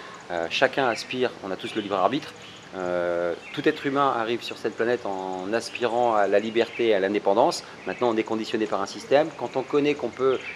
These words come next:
craquer le code du système et passer autrement avec, euh, ce système-là, la bourse, l'immobilier et autres,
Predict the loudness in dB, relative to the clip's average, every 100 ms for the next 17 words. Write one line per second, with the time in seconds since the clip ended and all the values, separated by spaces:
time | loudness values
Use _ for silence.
0 | -4 2 4 4 4 4 2 -2 -4 0
1 | 2 2 2 2 -2 0 0 2 4 2
2 | 2 0 0 -4 -4 -10 -10 -6 -2 2
3 | 2 0 -2 -4 -2 -4 -2 -2 -2